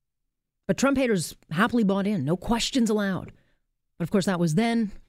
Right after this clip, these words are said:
and now the Hollywood and Washington A-list crowd so quick to blame Trump for creating this fictitious world of hate, calling this a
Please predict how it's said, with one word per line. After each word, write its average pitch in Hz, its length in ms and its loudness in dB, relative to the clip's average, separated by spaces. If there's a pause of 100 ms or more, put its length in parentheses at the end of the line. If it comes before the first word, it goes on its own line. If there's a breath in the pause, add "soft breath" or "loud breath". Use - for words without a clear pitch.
(180)
and 151 100 -2
now 147 220 0
the 139 120 -2
Hollywood 190 500 2
and 160 120 0
Washington 165 460 0
A-list 233 380 0
crowd 175 320 0
so 175 160 2
quick - 240 0
to 175 80 2
blame 254 380 0
Trump 233 280 -2
for 190 140 -2
creating 233 480 0
this 185 160 -2
fictitious - 500 -4
world 196 220 2
of 180 80 0
hate, 202 240 0
calling 202 380 2
this 170 200 -2
a 165 100 0